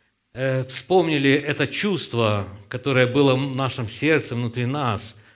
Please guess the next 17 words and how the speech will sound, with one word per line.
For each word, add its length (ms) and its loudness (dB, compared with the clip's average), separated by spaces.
когда 460 0
была 460 -2
обида 520 0
на 140 -2
кого-то, 540 -4
когда 240 -6
было 180 2
непрощение. 960 -2
Как 200 -2
мы, 140 -2
э, 640 -4
иногда 400 -2
избегаем 1000 0
того 240 0
или 160 2
иного 340 0
человека. 760 -4